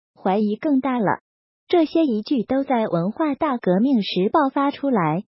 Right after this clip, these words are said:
使他更为震动的是，录音安装了几年，身边的人竟然没有一个向他通风报信。最后让他知道了情况的是他的女友。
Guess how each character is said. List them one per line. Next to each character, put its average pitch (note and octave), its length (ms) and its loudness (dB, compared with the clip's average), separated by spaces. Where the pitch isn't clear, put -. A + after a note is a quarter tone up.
使 F#3+ 240 -2
他 D#4+ 320 -2
更 D4+ 200 0
为 G3+ 180 0
震 D4 240 2
动 D4 180 4
的 G#3+ 120 0
是， - 340 -2
录 E4+ 140 4
音 D#4 320 -2
安 D#4 180 -2
装 D4+ 180 -2
了 D4+ 180 -2
几 F#3 200 -4
年， E3 340 -2
身 E4+ 300 0
边 D#4+ 200 2
的 D4 120 2
人 G3+ 320 0
竟 D4 240 -4
然 A#3 180 2
没 A#3 160 0
有 B3+ 140 4
一 E3+ 180 0
个 A#3 220 2
向 B3+ 200 0
他 D4+ 280 -2
通 E4 260 -2
风 D#4+ 240 0
报 D4 180 2
信。 A3+ 360 -2
最 E4+ 220 2
后 - 60 -12
让 C#4+ 240 2
他 D4+ 260 -4
知 E4+ 200 -2
道 D#4 200 0
了 G#3+ 120 2
情 F#3 300 -4
况 C#4+ 240 -6
的 F3+ 200 0
是 G3 340 0
他 E4+ 240 -2
的 D4 120 0
女 G3 220 2
友。 D#3 240 -2